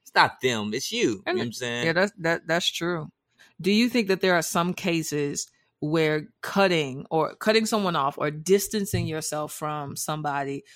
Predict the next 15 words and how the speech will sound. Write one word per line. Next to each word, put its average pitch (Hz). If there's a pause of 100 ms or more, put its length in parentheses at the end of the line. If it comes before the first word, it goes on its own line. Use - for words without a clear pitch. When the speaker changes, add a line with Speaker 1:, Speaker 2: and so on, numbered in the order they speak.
(120)
Speaker 2:
who's 170
a 151
friend 160
is 160
actually 156
wise 131
to 123
do? 95 (120)
Do 165
you 175
think 175
there 160
are -
certain 156
circumstances? -